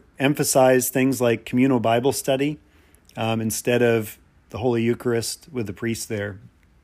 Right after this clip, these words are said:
Really beautiful things came out of that. After several years of service, he, um, went back, excuse me, where is he? Okay, he's back in Uganda.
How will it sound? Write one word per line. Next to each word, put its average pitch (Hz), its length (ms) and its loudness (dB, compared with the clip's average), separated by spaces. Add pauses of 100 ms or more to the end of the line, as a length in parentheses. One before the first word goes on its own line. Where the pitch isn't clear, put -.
(440)
Really 147 200 4
beautiful 123 400 2
things 117 300 -2
came 107 220 -6
out 107 160 -4
of 98 80 -8
that. 101 260 -6 (880)
After 143 280 4
several 165 320 6
years 143 340 6
of 123 100 -4
service, 151 520 6
he, 127 420 2
um, 110 400 0 (1080)
went 127 240 2
back, 156 340 4 (220)
excuse 120 440 -4
me, 98 220 -6 (680)
where 120 160 -2
is 110 140 -4
he? - 200 -8
Okay, 127 320 4
he's 123 160 -2
back 160 340 4
in 151 200 2
Uganda. 143 580 4